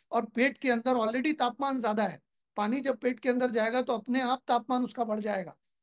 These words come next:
तो आप उसको अलग से गर्म करने की जहमत मत उठाइए। प्रोडक्ट ने पेट में काम करना है, पेट में तापमान already ज्यादा है,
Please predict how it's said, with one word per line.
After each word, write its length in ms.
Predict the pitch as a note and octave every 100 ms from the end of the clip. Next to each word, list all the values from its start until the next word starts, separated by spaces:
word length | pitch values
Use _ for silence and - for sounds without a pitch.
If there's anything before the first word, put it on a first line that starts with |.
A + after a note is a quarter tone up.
| _
तो 80 | C4+
आप 340 | B3 F#3+ B3 B3
उसको 200 | - C#4+
अलग 240 | B3 B3+
से 140 | -
गर्म 280 | C#4 A#3 B3+
करने 340 | C#4 A#3 A#3+ B3+
की 180 | C#4
जहमत 400 | B3 G3+ G3+ B3+ B3+
मत 140 | C#4+
उठाइए। 440 | D4 A#3 A3 G3+ - _ _ _ _ _ _ -
प्रोडक्ट 420 | G#3 G#3 B3+ -
ने 180 | C4+ D#4 -
पेट 220 | C#4 C4
में 100 | C#4
काम 200 | B3+ B3
करना 220 | B3 A#3
है, 60 | C#4+
पेट 280 | C4+ A#3 A3
में 100 | B3+
तापमान 320 | A3+ A3 C4
already 360 | C4+ C4 C#4 A#3+
ज्यादा 220 | F#3 E3+
है, 140 | C#3+